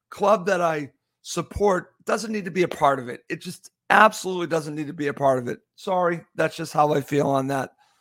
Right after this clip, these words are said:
They can do what they want. This is how I feel. Okay. Well, that's gonna do it for this episode of Cottage Talk. As always, please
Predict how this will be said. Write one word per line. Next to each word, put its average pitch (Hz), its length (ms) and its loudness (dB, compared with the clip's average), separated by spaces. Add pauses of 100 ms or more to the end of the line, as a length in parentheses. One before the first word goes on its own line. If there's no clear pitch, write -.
(160)
They 165 100 -2
can 170 140 -4
do 202 120 4
what 202 140 4
they 180 120 2
want. 180 360 0
This 170 220 -10
is 156 80 -12
how 151 240 2
I 143 160 2
feel. - 340 -12 (300)
Okay. - 260 -4 (1040)
Well, 147 120 0
that's 214 160 4
gonna 220 200 0
do 214 120 2
it 190 80 -2
for 170 120 -10
this 160 260 -4 (160)
episode 151 560 0
of 151 220 -2
Cottage 143 400 -2
Talk. 131 340 -2
As 156 260 2
always, 151 280 0
please 147 540 -4